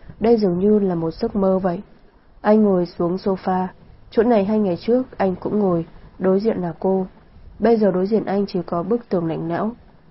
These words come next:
Anh rút điện thoại, quyết định bấm gọi. Điện thoại tút hồi lâu,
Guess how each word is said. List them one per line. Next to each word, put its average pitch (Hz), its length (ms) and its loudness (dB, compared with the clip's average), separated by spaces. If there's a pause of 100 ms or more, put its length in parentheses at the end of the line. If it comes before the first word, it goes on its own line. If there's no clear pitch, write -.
Anh 185 200 0
rút 220 140 0
điện 185 200 -2
thoại, 180 260 -4 (320)
quyết 254 80 2
định 208 260 0
bấm 170 180 -4
gọi. 196 200 -4 (1500)
Điện 208 200 6
thoại 185 300 2
tút 254 180 -2
hồi 190 160 2
lâu, 196 260 0